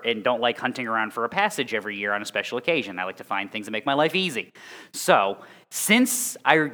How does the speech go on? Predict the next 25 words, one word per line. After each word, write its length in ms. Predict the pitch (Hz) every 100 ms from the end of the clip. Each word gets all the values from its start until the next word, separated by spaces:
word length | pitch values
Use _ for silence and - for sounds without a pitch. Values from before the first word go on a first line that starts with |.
| 123
I, 120 | 147
since 340 | - 233 247 202
I 240 | 170 208
know 280 | 202 151 127
that 100 | 123
you 220 | 117 170
guys 320 | 180 175 165
remember 520 | 143 147 131 127 127 -
everything 580 | 135 165 214 214 214 196
that 120 | 185
I 160 | 170 165
say 520 | - 147 123 117 113
about 480 | 117 117 110 104 113
these 200 | 110 -
things 260 | 117 110
every 260 | 117 127 156
single 340 | - 165 160
year, 420 | 156 156 117 107 -
we're 100 | 143
gonna 160 | 139 139
recap. 440 | 120 - 90 - - -
<laughs> 1500 | 240 - - - - - 220 - - - - 196 - - -
See, 100 | 180
'cause 160 | 190 143
I, 220 | 139 -